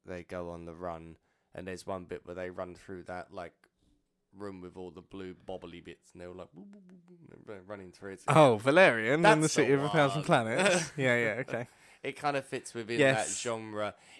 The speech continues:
Speaker 1: It's almost, ah, it's, it's almost kind of, it fits more to do with sci-fi drama. There's a thicker
Speaker 2: Oh, it's a v-, it's, it, it's,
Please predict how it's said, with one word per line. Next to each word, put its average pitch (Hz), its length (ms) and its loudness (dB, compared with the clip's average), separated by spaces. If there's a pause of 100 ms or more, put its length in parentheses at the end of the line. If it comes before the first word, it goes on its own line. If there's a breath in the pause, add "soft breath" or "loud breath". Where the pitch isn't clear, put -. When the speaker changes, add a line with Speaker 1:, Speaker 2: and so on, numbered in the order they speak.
(100)
Speaker 1:
It's 143 300 -8
almost, 160 800 -4 (1700)
ah, 127 440 -16 (140)
it's, 143 240 -10
it's 147 200 -10
almost 165 520 -4
kind 143 400 -8
of, 127 520 -4 (1800)
it 123 100 -10
fits - 380 -8
more 135 420 -4
to - 140 -10
do 127 360 -8
with 113 160 -8
sci-fi 110 640 -4 (280)
drama. 92 800 -4
There's 95 360 -10 (440)
a 95 120 -8
thicker 117 640 -4
Speaker 2:
Oh, 185 60 0
it's - 140 -4
a 160 40 -4
v-, 147 180 -4
it's, 175 160 -6
it, 165 280 -2
it's, 117 260 -16